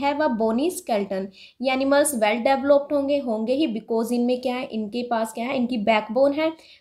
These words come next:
तो उनकी बोनी स्केलेटन होएगी। और इनवर्टिब्रेट्स में तो बैकबोन नहीं थी, तो इसलिए उनकी बॉडी कैसे होती है? बिल्कुल सॉफ्ट होएगी, क्योंकि, अ, हड्डी तो उनमें है नहीं है, ठीक है, बोन तो उनकी है नहीं है,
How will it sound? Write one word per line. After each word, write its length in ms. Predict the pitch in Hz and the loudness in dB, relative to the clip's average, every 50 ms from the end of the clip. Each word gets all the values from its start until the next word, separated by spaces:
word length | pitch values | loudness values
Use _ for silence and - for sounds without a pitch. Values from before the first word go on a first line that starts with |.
| _ _ | _ _
तो 180 | - 277 294 302 | 4 6 6 6
उनकी 320 | 277 247 247 247 240 277 | 6 2 -2 -2 -2 -2
बोनी 440 | 240 208 196 - 226 214 220 247 294 | -4 -4 -2 -2 -2 -2 -2 -2 -2
स्केलेटन 500 | 302 - - 320 294 285 294 - 302 302 | -4 -2 0 0 0 0 2 0 0 2
होएगी। 560 | 320 311 302 285 277 277 294 294 294 294 294 - - _ _ | 4 4 2 4 4 2 2 0 -2 -6 -14 -16 -20 _ _
और 120 | - 269 277 | -6 -6 -4
इनवर्टिब्रेट्स 800 | - 277 277 269 277 269 269 - 302 262 247 285 294 294 294 294 | 0 0 2 4 4 2 2 0 -2 -2 2 2 2 2 2 2
में 160 | 294 294 294 | 0 0 2
तो 160 | 302 330 349 | 2 0 0
बैकबोन 640 | 330 262 196 214 214 214 214 - 220 233 240 247 240 | 0 0 0 0 0 0 -4 -4 -4 -2 0 0 0
नहीं 280 | 220 208 226 226 269 277 | 0 0 0 0 -2 0
थी, 320 | 285 330 330 349 339 - | 2 2 2 2 0 -6
तो 80 | - 247 | -8 -8
इसलिए 340 | - - - - - 247 254 | -8 -8 -10 -8 -4 -2 0
उनकी 260 | 240 233 226 254 254 | 0 0 -2 -2 -4
बॉडी 280 | 220 214 214 208 208 226 | -2 0 0 0 0 -2
कैसे 260 | - 226 208 214 233 | -2 -2 -2 -2 -4
होती 140 | 220 - 349 | -2 -2 -2
है? 60 | 339 | -2
बिल्कुल 300 | 254 247 233 - 370 392 | -2 -4 0 2 0 0
सॉफ्ट 400 | 381 - - 240 226 226 226 - | 0 0 0 2 0 0 0 -2
होएगी, 260 | 226 208 202 196 208 | -2 -2 -2 -4 -6
क्योंकि, 500 | 208 - 226 208 - 262 285 302 320 294 - - - - _ _ | -8 -8 -12 -10 -6 -6 -6 -6 -6 -8 -18 -20 -20 -20 _ _
अ, 300 | - 220 220 214 214 220 220 | -2 0 2 2 2 2 2
हड्डी 300 | 240 214 185 190 247 247 | 0 0 0 0 -2 0
तो 140 | 240 285 277 | 4 4 4
उनमें 260 | 277 269 269 277 277 | 4 4 2 0 0
है 160 | 277 269 262 | 0 -2 -4
नहीं 140 | 262 277 294 | 0 0 0
है, 120 | 302 285 | 0 0
ठीक 160 | 294 302 294 | -2 -4 -2
है, 60 | 370 277 | -2 -2
बोन 400 | 214 202 220 220 226 226 233 233 | 0 0 0 0 0 0 -2 0
तो 140 | - 277 | 2 2
उनकी 280 | 269 262 254 254 277 277 | 2 2 0 -2 -4 -6
है 260 | 269 - 269 247 247 | -6 -4 -6 -4 -2
नहीं 220 | 262 277 294 302 311 | 0 0 2 2 2
है, 160 | 311 311 | 0 0